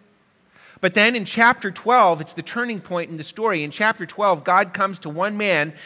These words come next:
Abraham, and he says, "Abraham, through your family, I want to save the world." Uh, essentially, he says, "Abraham, I want to make you the father of a new humanity,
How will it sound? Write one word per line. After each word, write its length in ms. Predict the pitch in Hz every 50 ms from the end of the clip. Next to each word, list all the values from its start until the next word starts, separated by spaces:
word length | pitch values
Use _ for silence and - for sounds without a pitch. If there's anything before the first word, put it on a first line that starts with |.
| - - - -
Abraham, 680 | 202 226 262 180 180 156 156 151 135 135 139 143 160 151 - - -
and 100 | - 165
he 60 | 180 170
says, 180 | - 190 151 160 - -
"Abraham, 680 | 202 240 247 190 185 165 156 143 143 139 139 143 139
through 260 | - - - 156 143
your 280 | 135 131 147 185 247 254
family, 580 | - - 226 220 226 208 170 143 127 135 127 - - - _ -
I 120 | 151 175
want 200 | 196 202 208 202
to 60 | 180 -
save 320 | - 190 175 165 147 139
the 60 | 151
world." 400 | 135 135 127 98 76 65 - _ - _ _ _ _ _ _ _ _ _ _ _ _ _ _ _ _ _ _ _ _ _ _ _
Uh, 120 | 165 170 - -
essentially, 400 | 165 - - 240 226 226 208 180
he 80 | 180
says, 180 | 175 175 160 156 -
"Abraham, 580 | 170 190 220 208 226 214 240 240 247 254 247 240 - - - _ _ -
I 100 | 170 202
want 200 | 240 247 247 233
to 40 | 214
make 380 | 202 196 185 190 190 185 - 160
you 480 | 160 170 180 185 185 185 185 170 - - -
the 80 | 139
father 580 | 127 - - - 170 175 180 185 202 196 190 190
of 360 | - 151 135 135 127 123 127 -
a 80 | 147 135
new 200 | 139 147 165 185
humanity, 720 | 180 - 185 175 160 147 143 143 147 151 156 160 165 175